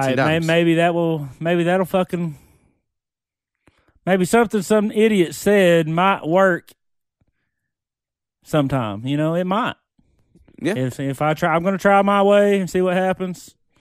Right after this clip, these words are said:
Speaker 1: And if I don't like the outcome, I'll change it next time.
Speaker 2: Yeah, I mean, how long did your license last?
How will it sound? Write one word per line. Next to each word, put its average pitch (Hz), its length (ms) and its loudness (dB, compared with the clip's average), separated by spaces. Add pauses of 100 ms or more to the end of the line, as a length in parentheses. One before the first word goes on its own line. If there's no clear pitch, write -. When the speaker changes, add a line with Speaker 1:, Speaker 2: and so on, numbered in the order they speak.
(840)
Speaker 1:
And 139 480 -4
if 139 120 -10
I 147 80 0
don't 160 140 -2
like 165 240 -2
the 156 340 -6
outcome, 175 480 -4
I'll 156 80 -4
change 156 260 -6
it 165 60 -12
next 185 260 -12
time. - 260 -12 (1900)
Speaker 2:
Yeah, 131 180 -2 (120)
I 71 60 -14
mean, 107 340 -6 (600)
how 107 100 -6
long 123 100 -2
did 120 80 -4
your 117 100 -4
license 117 380 -2
last? 95 340 -10